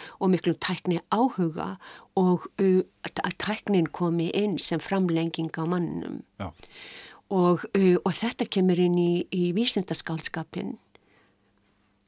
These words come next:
Speaker 1: Sem að, að er mjög, uh, mjög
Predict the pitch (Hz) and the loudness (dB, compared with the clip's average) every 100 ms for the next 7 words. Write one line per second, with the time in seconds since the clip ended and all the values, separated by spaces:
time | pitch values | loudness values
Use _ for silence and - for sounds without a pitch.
0 | _ _ - - - 180 170 165 - 190 | _ _ -20 -6 2 4 4 2 0 -2
1 | 170 165 165 175 208 196 165 160 - 180 | 0 0 2 4 4 4 0 -4 -4 -2
2 | 170 - - - - - - - 185 185 | -2 -4 -8 -10 -12 -12 -12 -4 2 2
3 | 190 - | 2 -2